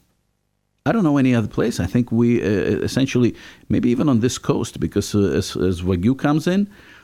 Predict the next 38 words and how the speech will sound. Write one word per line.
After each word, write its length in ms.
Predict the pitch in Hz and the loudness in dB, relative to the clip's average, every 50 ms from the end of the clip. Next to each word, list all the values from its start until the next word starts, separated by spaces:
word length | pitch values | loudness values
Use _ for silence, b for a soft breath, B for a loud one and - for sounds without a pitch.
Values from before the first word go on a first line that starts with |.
| B B - | B B -8
the 180 | 85 85 101 - | -2 0 0 0
price 380 | - - - 123 131 147 - | 0 0 2 2 2 0 -2
point 480 | - - 151 151 156 165 165 165 - - - _ - | -2 -2 0 2 2 2 2 0 -2 -6 -16 _ -2
and 280 | 98 - - 98 95 87 | 0 2 2 2 2 2
the 80 | 90 90 | 0 -2
selection 540 | - - - 98 117 139 156 - - 110 | -2 0 0 2 2 2 0 0 0 0
of 160 | 104 95 - - | 0 0 -2 -2
Wagyu, 460 | 104 98 92 90 104 107 110 120 b b b b b b b b b b b _ | -2 -2 0 0 0 2 2 0 b b b b b b b b b b b _
um, 920 | - 90 98 98 98 95 95 95 95 95 98 98 98 98 85 - - - - _ | -4 0 2 2 4 4 2 2 2 2 2 2 0 0 -2 -4 -10 -10 -10 _
even 220 | - 123 135 147 143 | 0 2 2 2 0
from 240 | - 143 127 120 107 | 2 2 2 2 4
the, 300 | 113 107 104 101 - - | 4 4 4 2 0 -2
uh, 420 | - 95 92 92 92 92 92 90 92 | -2 -2 0 0 0 2 0 0 0
when 300 | 92 98 101 104 104 101 | 2 2 2 2 2 2
we 220 | 120 127 123 - - - - _ _ _ _ _ _ _ _ _ _ _ _ _ _ _ _ - 110 101 90 | 2 0 0 0 -4 -14 -20 _ _ _ _ _ _ _ _ _ _ _ _ _ _ _ _ -4 -2 -2 2
dealing 300 | 101 127 135 127 120 110 | 2 2 2 4 2 2
with 100 | 110 98 | 2 0
the 60 | 101 | 0
suppliers, 580 | - - - - - 120 123 120 104 87 82 80 | -2 -4 -6 -4 -2 0 0 2 2 0 -2 0
with 160 | 82 90 80 | -2 -2 0
the 100 | 85 90 | 0 0
importers, 640 | 90 - 92 95 - - 127 117 98 71 - - - | 0 0 0 -4 -2 0 0 0 0 0 -4 -6 -4
and 100 | 101 90 | -4 -2
this 260 | - 98 - - - | -2 -4 -4 -4 -4
is 100 | 98 98 95 92 95 | -4 -2 -2 -2 -2
the, 120 | 95 98 | 0 0
essentially 500 | 95 92 92 - 107 110 - 107 104 101 | 0 0 0 0 -2 -2 0 0 -2 0
the 60 | 98 104 | 0 0
guy 40 | 98 | -2
said, 140 | - - 98 | 0 -2 -2
"Well, 220 | 98 104 104 104 | 0 0 0 2
you 100 | 104 104 | 2 2
know 100 | 107 107 | 2 2
what, 180 | 107 107 98 - | 2 0 0 -2
at 100 | 95 92 | -4 -4
this 120 | 90 - - | -4 -4 -6
point, 380 | - - 110 110 101 90 76 | -2 -2 0 2 2 0 0
the, 240 | 82 90 90 90 85 | 0 0 0 0 0